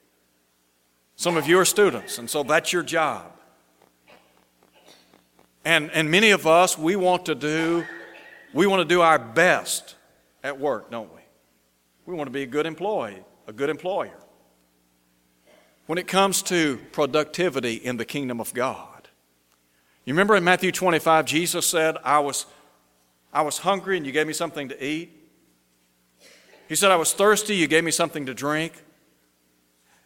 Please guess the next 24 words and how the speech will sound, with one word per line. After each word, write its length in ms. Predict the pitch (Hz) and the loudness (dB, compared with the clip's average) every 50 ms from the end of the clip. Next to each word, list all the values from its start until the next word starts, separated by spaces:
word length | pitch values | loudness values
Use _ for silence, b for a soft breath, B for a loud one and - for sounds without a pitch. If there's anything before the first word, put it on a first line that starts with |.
| _ _ 151 | _ _ 2
I 140 | 170 180 | 2 4
was 440 | 175 160 151 139 - - - - - - _ _ _ _ _ _ _ _ _ _ _ _ _ _ _ _ _ - | 4 4 2 2 0 -2 -4 -4 -8 -14 _ _ _ _ _ _ _ _ _ _ _ _ _ _ _ _ _ -10
naked 360 | 110 131 160 180 175 196 175 | -4 -2 -2 -2 -2 -2 -6
and 140 | 165 151 135 | -6 -6 -8
you 80 | 127 117 | -10 -12
clothed 400 | - - 151 156 165 160 - 160 | -10 -6 -4 -4 -4 -4 -6 -10
me. 280 | 156 160 165 175 175 - _ _ _ _ _ _ _ _ _ _ _ _ _ _ _ _ _ _ _ _ _ _ _ b b b b b | -12 -12 -12 -12 -16 -20 _ _ _ _ _ _ _ _ _ _ _ _ _ _ _ _ _ _ _ _ _ _ _ b b b b b
I 100 | - 147 | 0 0
was 140 | 165 160 147 | 2 2 4
sick 320 | - - 208 220 214 - 185 | 4 4 4 4 2 2 0
and 80 | 175 | 0
in 80 | 156 135 | -2 0
prison, 420 | - - 196 196 170 - 196 175 | 2 2 4 4 4 2 0 0
you 120 | 143 131 131 | -2 -2 0
visited 500 | 110 151 170 170 - 175 156 165 156 147 | 2 2 2 2 0 -2 -2 -2 -2 -2
me." 360 | 156 160 160 165 170 165 - _ _ _ _ _ _ _ _ _ _ _ _ _ _ _ _ _ _ _ _ _ _ _ _ _ _ _ _ _ _ _ _ _ _ _ _ _ | -4 -2 -2 -2 -4 -6 -10 _ _ _ _ _ _ _ _ _ _ _ _ _ _ _ _ _ _ _ _ _ _ _ _ _ _ _ _ _ _ _ _ _ _ _ _ _
I 40 | |
want 120 | - - 170 | -12 -8 -6
to 20 | 175 | -4
ask 200 | 175 160 - - | -4 -4 -2 0
you 60 | 226 | 0
a 60 | 240 | -2
question 480 | - - - 175 151 - - - - - _ _ _ _ _ _ _ _ - | 0 0 0 0 0 0 -4 -12 -14 -18 _ _ _ _ _ _ _ _ -16
again. 480 | - 117 113 139 143 127 98 87 82 | -14 -10 -6 -6 -6 -6 -8 -12 -16